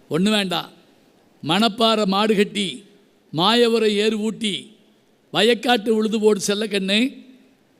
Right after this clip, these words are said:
பசும் தலையை போட்டு பாடுபடு செல்ல கண்ணு" ஒரு பாட்டு இருக்கும்.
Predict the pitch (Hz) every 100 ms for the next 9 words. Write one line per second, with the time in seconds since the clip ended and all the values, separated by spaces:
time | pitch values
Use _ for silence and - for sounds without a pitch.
0 | _ _ _ - 180 214 190 214 262 254
1 | 233 185 233 202 226 220 220 214 214 214
2 | 208 220 202 180 208 190 160 143